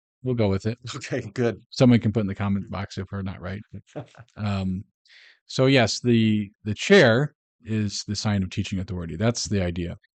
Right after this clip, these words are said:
Speaker 1: The twenty-second of February is, I guess, the traditional date where this happened. This, he was in the district of Caesarea Philippi where this
Speaker 2: Ah.
Speaker 1: occurred. So I believe this is sort of the, the nativity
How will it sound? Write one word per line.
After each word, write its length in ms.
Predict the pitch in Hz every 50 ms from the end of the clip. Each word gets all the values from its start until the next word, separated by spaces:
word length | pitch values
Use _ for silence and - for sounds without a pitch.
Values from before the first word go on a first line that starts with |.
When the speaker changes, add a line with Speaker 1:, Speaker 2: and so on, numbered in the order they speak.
| _ _
Speaker 1:
The 80 | - 107
twenty-second 480 | - 147 156 156 135 - 151 131 127 113
of 80 | 107
February 520 | - 123 120 113 113 110 110 107 104 101 76
is, 280 | 98 101 95 - - -
I 120 | - 104 101
guess, 320 | 104 113 113 107 - -
the 120 | - 104
traditional 500 | 95 - 101 98 107 104 - - 110 98
date 460 | 90 90 101 95 95 92 87 - - - _ _ _ _ _ _ _ _ _ _
where 360 | 113 104 98 98 98 95 95
this 540 | 92 92 113 117 110 - - - - - - _ _ _ _ - -
happened. 480 | 131 117 - - 92 82 78 92 85 90
This, 420 | 95 92 95 - - - - - _ _ _ _ _ _ _ _
he 80 | - 104
was 120 | 92 92
in 60 | 98 95
the 60 | 92
district 300 | 101 95 - - 78 95
of 80 | 87 -
Caesarea 340 | 98 92 85 104 101 92 -
Philippi 520 | - 107 101 95 85 - 92 92 90 90 - _ _ - - _ _ _ _
where 200 | - 107 107 104 104
this 180 | 101 95 -
Speaker 2:
Ah. 40 | 117
Speaker 1:
occurred. 320 | 98 - 123 117 107 101
So 220 | 95 - 107 101 98
I 120 | 95 95
believe 640 | 92 87 98 98 98 107 107 107 104 101 101 98 92 - - - _ _ _ _ _ _ _ _ _
this 220 | - 104 - -
is 100 | 113 104
sort 240 | - - 107 101 98
of 100 | 101 98 95
the, 280 | 101 98 95 92 92 - _ _ _ _ _ _ _ _ _ _ - - - _ _ _ _ _ _ -
the 100 | 120 113
nativity 760 | 117 113 110 - 147 135 123 127 120 - 110 101 95 98